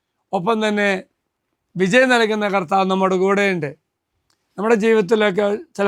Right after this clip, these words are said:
പരാജയങ്ങൾ സംഭവിക്കുന്നുണ്ടാകാം. ആ പരാജയം വിജയമായി മാറാൻ വേണ്ടി നമുക്കിന്ന് പ്രാർത്ഥിക്കാം. പ്രത്യേകിച്ച് ഇന്ന് ഈ ദിവസം വ്യത്യസ്തമായ പരീക്ഷ ചെയ്യുന്ന മക്കളുണ്ടാവുമല്ലോ, അവർക്ക് നമുക്ക് പ്രാർത്ഥിക്കാം.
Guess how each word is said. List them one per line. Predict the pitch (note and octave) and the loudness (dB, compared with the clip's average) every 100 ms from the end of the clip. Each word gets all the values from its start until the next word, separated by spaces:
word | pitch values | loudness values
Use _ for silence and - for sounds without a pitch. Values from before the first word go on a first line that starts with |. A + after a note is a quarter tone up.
| E3 | 0
പരാജയങ്ങൾ | F#3 F#3+ G3+ F#3+ G#3 G3 | 2 4 2 2 0 -2
സംഭവിക്കുന്നുണ്ടാകാം. | F#3 F3+ F3+ D#3+ E3+ F3 E3+ D#3 E3+ - _ _ _ _ _ _ _ _ _ _ F3+ | -4 -2 -4 -6 -8 -4 -4 -6 -10 -14 _ _ _ _ _ _ _ _ _ _ 0
ആ | A3+ A3+ | 2 2
പരാജയം | A3+ G#3+ G#3+ G3+ A3 A3 G#3 A3+ A3+ | 2 2 2 0 0 0 -2 -8 -6
വിജയമായി | F#3+ F#3 A3+ A3 G#3 G#3 A3 - G#3 | -2 4 4 4 4 2 0 -8 0
മാറാൻ | G3 F#3+ F#3+ F#3 | 2 2 0 -4
വേണ്ടി | F3+ F3 | -6 -6
നമുക്കിന്ന് | E3 E3+ D#3+ | -6 -8 -2
പ്രാർത്ഥിക്കാം. | E3 D#3+ - D#3 E3 F3 _ _ _ _ _ F3 | -2 -2 -6 -8 -10 -12 _ _ _ _ _ -10
പ്രത്യേകിച്ച് | D#3+ F#3 F3+ F3+ | -4 -2 -2 -2
ഇന്ന് | F#3 F#3+ F#3+ - F3+ | 0 0 -2 -2 0
ഈ | F#3 | 0
ദിവസം | F#3 F3 F#3+ F3 - _ _ _ _ _ - | 0 -2 -4 -6 -8 _ _ _ _ _ -8
വ്യത്യസ്തമായ | D#3 A3+ - G#3+ G#3 G3+ F#3 | 0 2 2 2 2 0 0
പരീക്ഷ | F3+ G#3+ F#3 G#3+ | 0 0 0 0
ചെയ്യുന്ന | G#3 G3+ G3 | 0 0 -2
മക്കളുണ്ടാവുമല്ലോ, | G3+ G3 G3 G3 F#3+ G#3 - _ _ _ _ _ - | -4 -4 0 0 -2 -4 -12 _ _ _ _ _ -4
അവർക്ക് | F3 F3+ G3 G3 | -2 0 0 0
നമുക്ക് | F#3 F#3 | -2 -2
പ്രാർത്ഥിക്കാം. | F#3+ F3+ - E3+ F#3+ | 0 -2 -6 -12 -12